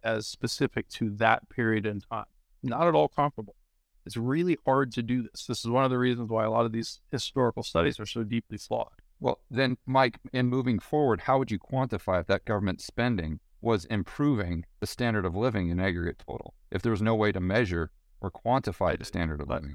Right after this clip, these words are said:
Speaker 1: I, I, I didn't actually say that there's no way to measure it, but I said that every form of measurement, and I actually wrote about this in one of my Substack pieces most recently,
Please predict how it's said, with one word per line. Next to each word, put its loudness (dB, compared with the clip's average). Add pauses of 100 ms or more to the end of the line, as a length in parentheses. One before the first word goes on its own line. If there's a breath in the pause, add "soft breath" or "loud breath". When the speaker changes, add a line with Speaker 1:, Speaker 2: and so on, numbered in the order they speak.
Speaker 1:
I, 0
I, 2
I -2
didn't 0
actually 0
say 4
that -2
there's -6
no -4
way -4
to -12
measure -2
it, -10
but -4
I 4
said -2
that -8
every 2
form -2
of -8
measurement, 0
and -2
I 2
actually -2
wrote 0
about 2
this -2
in -8
one -6
of -10
my -18
Substack 0 (100)
pieces -6
most -8
recently, -4